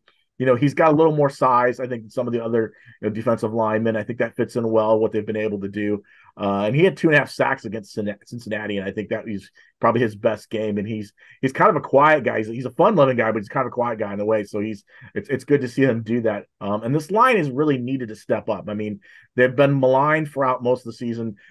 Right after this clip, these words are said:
Uh, they're getting highly criticized. Obviously, this is a defense that, you know, is, is not stopped the run. They, they're really struggling to stop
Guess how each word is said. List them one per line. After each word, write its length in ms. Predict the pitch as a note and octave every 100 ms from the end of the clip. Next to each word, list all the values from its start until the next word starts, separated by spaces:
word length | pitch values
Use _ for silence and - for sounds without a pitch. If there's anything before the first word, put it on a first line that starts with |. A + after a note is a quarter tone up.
| _
Uh, 220 | - G2+ G2+
they're 120 | G#2+
getting 180 | A#2+ G#2+
highly 320 | C#3 D3 D3
criticized. 600 | - C#3 B2+ A#2+ A#2+ A#2+
Obviously, 540 | B2 A#2+ A#2 A#2 A2+
this 200 | A2+ A#2+
is 100 | C3
a 80 | B2+
defense 480 | A2+ B2 A#2+ A2+ -
that, 220 | A2 G#2+ - _ - _
you 40 | A#2+
know, 200 | A2 G#2+
is, 180 | G2+ -
is 160 | G#2
not 380 | G#2+ A#2 C3+ -
stopped 320 | - C3 A#2+
the 80 | A#2
run. 320 | A2+ A#2 G#2
They, 180 | G2+ G#2
they're 400 | G#2+ A2 G#2 G2+
really 420 | A2+ G#2+ A#2+ D3 C3+
struggling 460 | - B2 A#2 G#2+
to 60 | G#2
stop 280 | - F#2